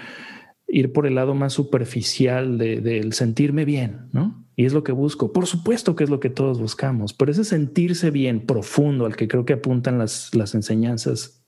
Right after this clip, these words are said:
como esta de los tres principios, es un sentirnos bien a un nivel fundamental que no nos los produce el ver una película,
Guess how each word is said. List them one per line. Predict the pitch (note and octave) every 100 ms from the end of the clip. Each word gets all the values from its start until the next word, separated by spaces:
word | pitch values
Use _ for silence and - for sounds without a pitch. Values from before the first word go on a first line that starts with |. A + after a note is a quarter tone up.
| _
como | G#2+ G#2+ A#2
esta | A2+ - A#2+
de |
los | G#2+ A2
tres | - A#2
principios, | C3 A2+ - B2 B2 A2 A#2 - - - - -
es | C3 D3
un |
sentirnos | E3+ F3 E3+ F3 E3+ F3 D3
bien | C#3 D3 D3+
a | C3+
un | C#3
nivel | C3+ C3+ B2
fundamental | C#3+ C3 A#2 A2+ A2 A2 C3 C3+ B2+
que | A#2+
no | A#2 C3+
nos | D3+
los | D3 B2+
produce | - A#2 A#2 C#3 - E3
el | C3
ver | A#2+ C#3
una | D3 C#3+
película, | A2+ B2+ B2 G#2 D#2